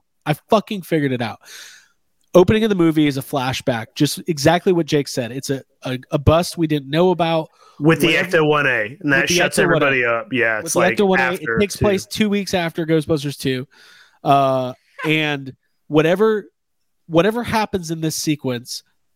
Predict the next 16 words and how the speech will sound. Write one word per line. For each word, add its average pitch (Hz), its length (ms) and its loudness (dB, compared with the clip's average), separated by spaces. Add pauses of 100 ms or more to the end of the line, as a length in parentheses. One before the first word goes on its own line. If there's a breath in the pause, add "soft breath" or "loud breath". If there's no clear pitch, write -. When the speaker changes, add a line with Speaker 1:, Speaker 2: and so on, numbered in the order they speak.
(180)
Speaker 1:
is 151 380 2 (720)
a, 165 180 -2
a 165 60 0
through 240 300 2
line 175 240 2
to - 100 -10
the 151 100 -6
plot 147 320 0
of 127 140 -12
the 127 60 -14
new 127 160 -6
movie. 120 340 -14
Speaker 2:
Yes. 117 480 -4
Speaker 1:
New 175 160 6
movie 202 280 2
starts. - 520 -2